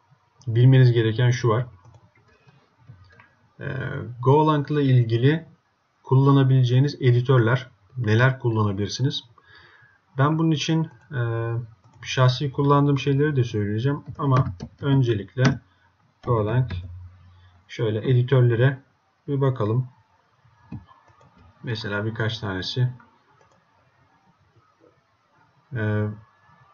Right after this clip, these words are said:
open source geliştiricilerin yakından tanıyacağı, e, Sublime Text iki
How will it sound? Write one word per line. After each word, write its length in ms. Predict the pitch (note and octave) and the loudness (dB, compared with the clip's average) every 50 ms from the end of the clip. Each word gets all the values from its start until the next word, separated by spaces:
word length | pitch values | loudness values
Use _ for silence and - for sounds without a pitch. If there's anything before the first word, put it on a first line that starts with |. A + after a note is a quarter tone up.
| _ _ _ _ | _ _ _ _
open 260 | - D#3+ D#3+ - F3+ E3+ | -2 -2 -2 0 -2 -2
source 340 | - - F3 D#3+ E3 - - | 0 2 0 0 0 -2 -2
geliştiricilerin 920 | F3 E3 E3 - - - D#3+ D#3+ D3 D3+ D3+ D#3 D#3 D#3 D#3+ D#3+ D#3 D#3+ | 0 0 0 0 -2 -2 -2 -2 0 0 0 2 2 2 2 2 2 2
yakından 720 | D3+ D3 D3 C#3 - - D3+ D3+ D3+ D3+ D3 D3 D3 C#3 - - _ _ _ _ | 2 2 2 2 2 0 0 2 4 4 4 2 2 -2 -4 -8 _ _ _ _
tanıyacağı, 680 | - C#3+ C3+ C3+ C3 B2 A#2 A#2+ B2 B2+ C3+ C#3+ B2+ - _ _ _ _ _ _ | 0 4 6 6 6 6 6 6 4 4 4 2 0 -6 _ _ _ _ _ _
e, 200 | - C3+ A#2+ A2 | -16 -14 -12 -12
Sublime 540 | A2 - - C#3+ C#3 C3+ C3+ C3+ C3 B2+ B2 | -10 -8 -2 0 0 2 4 4 4 4 2
Text 500 | B2+ C#3+ C3+ C3 - - - - - - _ _ _ _ _ _ _ _ _ - | 2 0 -2 -2 -2 -8 -10 -12 -20 -20 _ _ _ _ _ _ _ _ _ -8
iki 420 | D#3+ B2+ B2+ - C#3 A#2+ G#2+ A2 | -8 -6 -4 0 0 0 0 -2